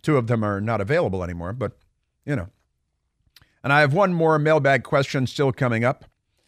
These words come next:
You know, President Biden's scheme to introduce a digital dollar and replace the American dollar is underway.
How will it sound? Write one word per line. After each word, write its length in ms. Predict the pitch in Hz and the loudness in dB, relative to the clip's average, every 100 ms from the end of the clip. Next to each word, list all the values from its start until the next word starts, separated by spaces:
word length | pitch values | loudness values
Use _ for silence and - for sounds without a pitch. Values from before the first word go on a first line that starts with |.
| _ _ _ _ _ _ _ _ - | _ _ _ _ _ _ _ _ 0
You 80 | |
know, 80 | 208 | 0
President 440 | 151 262 196 175 135 | 2 2 2 0 0
Biden's 400 | 196 208 147 - | 2 2 0 -2
scheme 560 | - 196 226 160 101 | -6 -4 -2 -2 -2
to 120 | 90 | -2
introduce 420 | 143 135 143 160 131 | -4 -2 -2 0 0
a 60 | |
digital 460 | 107 139 165 127 107 | -2 -2 -2 -2 -2
dollar 480 | 95 135 151 131 101 | -2 2 2 2 0
and 160 | 107 | 0
replace 540 | 107 - 151 147 123 - | -2 -2 0 0 -2 -4
the 180 | 110 | -2
American 640 | 98 104 117 110 113 98 92 | -2 0 0 -2 -4 -6 -4
dollar 400 | 104 101 110 120 _ _ _ _ _ _ _ _ _ _ | -2 0 0 -4 _ _ _ _ _ _ _ _ _ _
is 220 | - 196 185 | -2 2 2
underway. 680 | 269 233 196 226 214 78 | 2 2 4 4 2 0